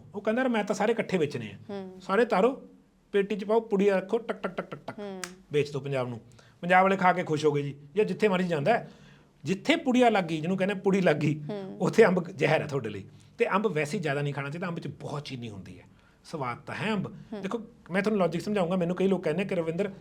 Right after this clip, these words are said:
Speaker 1: ਸਾਡੇ ਬਜ਼ੁਰਗ ਵੀ ਅੰਬ ਖਾਂਦੇ ਸੀ।" ਉਹ ਅੰਬ ਇੰਨਾ ਨਹੀਂ ਖਾਂਦੇ ਸੀ।
Speaker 2: ਹੂੰ।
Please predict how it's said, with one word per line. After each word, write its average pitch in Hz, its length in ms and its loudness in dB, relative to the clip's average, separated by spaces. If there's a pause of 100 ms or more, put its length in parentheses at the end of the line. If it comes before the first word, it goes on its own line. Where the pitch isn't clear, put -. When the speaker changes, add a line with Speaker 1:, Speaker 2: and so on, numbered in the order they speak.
(260)
Speaker 1:
ਸਾਡੇ 165 220 2
ਬਜ਼ੁਰਗ 165 520 0
ਵੀ 175 120 4
ਅੰਬ 220 180 4
ਖਾਂਦੇ 127 240 -4
ਸੀ।" 117 160 -10 (320)
ਉਹ 208 120 4
ਅੰਬ 196 280 0
ਇੰਨਾ 147 220 2
ਨਹੀਂ 156 120 0
ਖਾਂਦੇ 175 280 -2
ਸੀ। 254 160 -8 (200)
Speaker 2:
ਹੂੰ। 202 280 -10